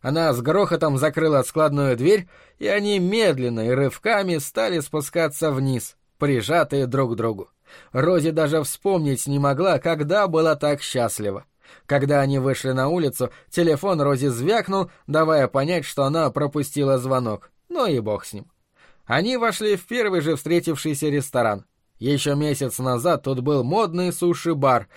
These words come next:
сплошь хром и абстрактные картинки. Через весь зал шла лента конвейера с кусочками сырой рыбы,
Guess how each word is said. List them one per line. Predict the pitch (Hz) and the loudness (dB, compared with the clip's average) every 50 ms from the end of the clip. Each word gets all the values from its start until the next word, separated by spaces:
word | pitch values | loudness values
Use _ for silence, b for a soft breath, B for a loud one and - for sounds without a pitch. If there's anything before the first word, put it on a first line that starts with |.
| B B | B B
сплошь | B B - - 156 196 220 190 143 - | B B -8 -2 0 2 2 0 0 -4
хром | - - 120 127 170 - 233 220 196 190 | -6 -6 -4 -2 0 0 0 0 0 0
и | 180 | 0
абстрактные | 170 139 - - - 170 165 143 - 160 156 156 147 | 0 -2 -4 -4 -2 0 0 0 0 -2 -2 -2 -2
картинки. | 143 156 151 147 - - 131 127 120 - - 117 - _ B B B B | 0 0 0 -2 -2 -2 -2 -2 -4 -4 -8 -10 -14 _ B B B B
Через | B - 160 160 156 156 143 127 131 | B 0 2 2 4 2 2 0 0
весь | 143 165 160 135 117 | 0 0 0 0 0
зал | 107 151 185 190 165 - | 0 2 2 4 4 2
шла | - - 165 160 147 143 | 0 0 0 0 2 2
лента | 170 208 190 170 - 170 160 | 2 0 0 0 -2 -2 -2
конвейера | 139 - 170 170 175 180 180 185 175 165 139 123 120 107 - B B | 0 0 0 0 0 2 2 2 4 4 4 2 2 0 -2 B B
с | B - - | B -8 -4
кусочками | 160 147 139 175 175 147 - - 151 143 143 135 | -2 -2 0 2 0 0 0 0 -2 0 0 0
сырой | 127 - 147 139 135 127 117 | -2 -2 0 2 2 2 2
рыбы, | 131 180 214 196 185 - | 2 2 2 2 0 -2